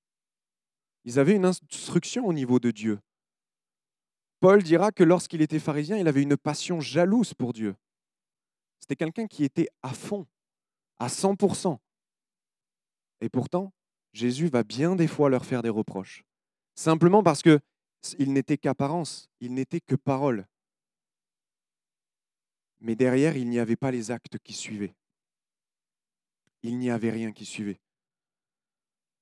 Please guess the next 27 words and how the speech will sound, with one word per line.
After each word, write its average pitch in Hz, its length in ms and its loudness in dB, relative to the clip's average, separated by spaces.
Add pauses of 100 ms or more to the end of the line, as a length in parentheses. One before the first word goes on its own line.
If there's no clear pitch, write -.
(260)
Nous 127 140 -2
devons 147 260 6
nous 135 260 -2
investir 143 760 -4 (240)
dans 107 100 -8
nos 113 180 0
relations. 110 460 -4 (1160)
Nous 131 60 0
devons 170 240 4
nous 165 180 2
investir. 117 540 -6 (680)
Et 120 120 0
bien 147 200 4
souvent, 185 440 2
ça - 420 -2
nous 131 100 2
coûte. - 480 0 (1120)
C'est - 120 -12
quelque 143 200 2
chose 202 240 4
qui - 160 -16
peut 196 240 6
parfois 165 420 -6
ne 151 100 -4
pas 123 240 -4
être 135 240 -6
agréable. 113 580 -6